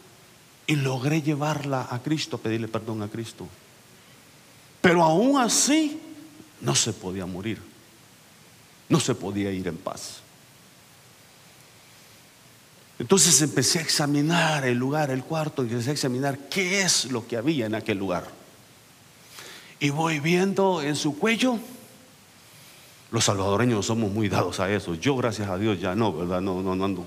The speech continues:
no, no ando con las tonterías. Somos muy dados a, a, a los collares, a las pulseras,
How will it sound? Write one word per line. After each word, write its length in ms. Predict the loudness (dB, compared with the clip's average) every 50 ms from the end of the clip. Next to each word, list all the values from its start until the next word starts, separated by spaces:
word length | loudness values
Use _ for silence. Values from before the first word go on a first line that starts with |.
| -6 -6
no, 180 | -4 -4 -4
no 440 | -4 -6 -8 -12 -18 -14 -6 -2 -2
ando 120 | 0 0
con 120 | -2 -2 -4
las 80 | -4 -4
tonterías. 560 | -6 -4 -4 -2 -2 -2 -4 -6 -10 -14 -16 -18 -20 -20 -20 -20 -20 -20 -20 -20 -20 -20 -20 -20 -20 -20 -20 -16 -6 2
Somos 260 | 4 4 4 4 2
muy 300 | 2 2 2 2 2 0 0 2
dados 340 | 2 2 4 2 0 0
a, 120 | 2 0 0
a, 160 | 0 0 -2
a 180 | 0 0 0 0
los 220 | 0 -2 -6 -6
collares, 760 | -8 -8 -6 -2 0 2 2 2 2 0 -2 -2 -2 -2 -2
a 60 | -2
las 120 | -4 -6
pulseras, 760 | -8 -8 -8 -6 -2 0 0 0 0 0 -2 -4 -4 -6 -8